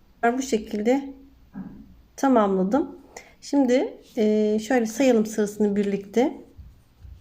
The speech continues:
Şuradan başlangıç noktam arkadaşlar.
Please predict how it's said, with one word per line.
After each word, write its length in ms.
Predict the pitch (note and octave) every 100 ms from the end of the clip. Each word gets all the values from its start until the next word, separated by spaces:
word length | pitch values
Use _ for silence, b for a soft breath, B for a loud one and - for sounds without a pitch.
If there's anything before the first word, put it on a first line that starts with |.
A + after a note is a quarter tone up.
| - _ _ _ _ _ _ _ _ _ _ _ _ _ _ _ _ _ _ _ _ _ _ - _ _ _ _ _
Şuradan 540 | - C#4+ A3 G#3 A3
başlangıç 680 | B3 B3+ B3 A#3 A3+ A3 C4+
noktam 440 | C4 C4 C4 C4
arkadaşlar. 840 | B3+ B3+ B3+ B3+ B3+ - B3+ C4